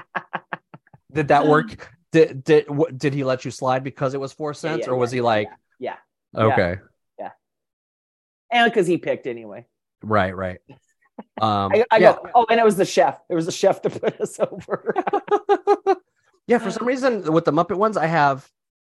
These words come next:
Speaker 2: I have the, the, the two old guys, and then I have,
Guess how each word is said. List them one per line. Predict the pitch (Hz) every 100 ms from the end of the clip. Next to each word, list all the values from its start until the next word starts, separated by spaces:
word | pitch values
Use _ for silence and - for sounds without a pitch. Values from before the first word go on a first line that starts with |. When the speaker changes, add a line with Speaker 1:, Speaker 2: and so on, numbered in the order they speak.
| _ _ _ _ -
Speaker 2:
I | 143
have | 147 135 127 127 123 -
the, | 123 113
the, | 123 135
the | 117 127 127
two | - 190
old | 196
guys, | 151 147 147
and | 139 127
then | 135
I | 135
have, | 131 127 123